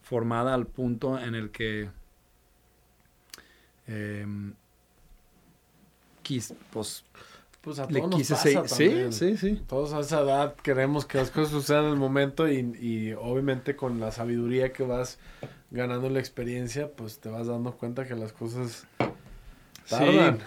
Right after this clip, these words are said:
Speaker 2: ¿no? <laughs> Y que es una consecuencia de lo que sigue, luego
Speaker 1: Claro.
Speaker 2: lo que sigue, lo que sigue.
Speaker 1: Y por eso, o sea,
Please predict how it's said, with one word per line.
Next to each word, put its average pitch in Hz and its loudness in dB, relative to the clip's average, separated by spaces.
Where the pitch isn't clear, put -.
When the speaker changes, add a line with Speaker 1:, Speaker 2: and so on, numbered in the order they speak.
Speaker 2:
¿no? 135 0
<laughs> 190 6
Y 143 2
que 131 2
es 120 -6
una 147 2
consecuencia 147 4
de 147 4
lo 131 0
que 131 -2
sigue, 160 4
luego 139 2
Speaker 1:
Claro. 113 2
Speaker 2:
lo 113 2
que 113 2
sigue, 147 0
lo 135 -6
que 120 -14
sigue. 127 -12
Speaker 1:
Y 143 2
por 160 6
eso, 190 6
o 127 -8
sea, 143 4